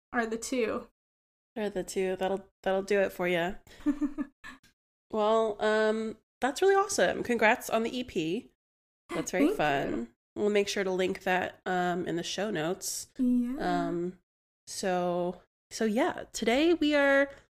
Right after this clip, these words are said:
Speaker 2: talking about Loki, which is really awesome because it is the Loki from the first Avengers movie,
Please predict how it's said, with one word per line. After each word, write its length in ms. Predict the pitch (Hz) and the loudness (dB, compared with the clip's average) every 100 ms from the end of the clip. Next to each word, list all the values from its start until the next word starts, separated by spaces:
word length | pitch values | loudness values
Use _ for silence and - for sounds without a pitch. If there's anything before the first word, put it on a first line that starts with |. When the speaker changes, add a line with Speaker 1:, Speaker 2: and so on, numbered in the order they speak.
| _ _ | _ _
Speaker 2:
talking 280 | - 180 247 | -6 -4 -2
about 180 | 254 214 | 0 2
Loki, 520 | 185 269 - - - | 2 2 -4 -8 -8
which 520 | - 180 175 - - | -4 -2 -2 -4 -8
is 340 | - 190 180 185 | -2 0 0 0
really 180 | 185 202 | -2 0
awesome 440 | 170 180 185 180 | 0 0 0 0
because 540 | 175 - 175 165 175 - - - | 0 -2 0 0 -2 -10 -18 -2
it 120 | 208 | 2
is 180 | 208 214 | 4 4
the 140 | 208 208 | 0 2
Loki 720 | 196 240 262 226 208 208 208 _ - | 6 4 4 -4 -4 -4 -6 _ -20
from 460 | - - 208 214 196 | -10 -2 2 2 -2
the 80 | 202 | -2
first 300 | 190 190 - | -2 -2 -4
Avengers 600 | 120 185 233 196 170 - | 0 0 2 0 -2 -2
movie, 420 | - 180 196 | -2 0 -2